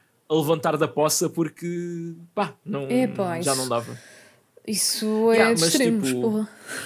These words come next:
Speaker 1: mas no documentário toda a gente fala muito bem do realizador, que ele era grande gênio, que era uma pessoa muito querida e não sei o quê, apesar, pronto, né? Tipo, <laughs> durante a, a realização do filme era assim.
Speaker 2: Yeah, se calhar é,
Speaker 1: Ah,
Speaker 2: pronto, é
Speaker 1: o
Speaker 2: daquelas pessoas que quando tá, tipo,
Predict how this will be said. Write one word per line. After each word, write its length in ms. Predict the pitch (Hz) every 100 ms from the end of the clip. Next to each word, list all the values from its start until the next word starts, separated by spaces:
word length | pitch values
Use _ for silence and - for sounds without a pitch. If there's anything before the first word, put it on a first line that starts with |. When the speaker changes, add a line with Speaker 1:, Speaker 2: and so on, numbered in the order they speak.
| - - _ _ - - _ _ _ -
Speaker 1:
mas 680 | 151 156 151 151 151 147
no 100 | 151
documentário 580 | 160 - 165 151 160 165 165
toda 180 | 170
a 60 | 160
gente 200 | 151 156
fala 240 | 170 156
muito 220 | 156 156 156
bem 80 | 151
do 80 | 151
realizador, 560 | 156 151 143 135 143
que 80 | 139
ele 80 | 131
era 100 | 127
grande 300 | 127 131 123
gênio, 320 | 123 131 127
que 60 | 117
era 60 | 120
uma 100 | 117
pessoa 180 | - 120
muito 200 | 113 -
querida 320 | 127 131 117
e 40 |
não 100 | 113
sei 160 | 107 110
o 20 |
quê, 120 | 113
apesar, 340 | 110 - 104 95 - - - _
pronto, 220 | - 110 117
né? 160 | 104 117 -
Tipo, 120 | - _ - -
<laughs> 240 | 127 165
durante 380 | 139 151 143 -
a, 220 | 139 123
a 20 | 135
realização 520 | 135 139 127 127 131
do 100 | 135
filme 300 | 135 131 123
era 100 | 120
assim. 280 | 120 123 123
Speaker 2:
Yeah, 280 | 254 320 339
se 100 | 320
calhar 260 | 233 233 240
é, 180 | 247
Speaker 1:
Ah, 40 | 247
Speaker 2:
pronto, 180 | 339 392
é 20 |
Speaker 1:
o 40 | 240
Speaker 2:
daquelas 320 | 233 226 233
pessoas 380 | - 240 226 -
que 120 | -
quando 280 | - 240 233
tá, 560 | - 269 240 226 208 202
tipo, 160 | 208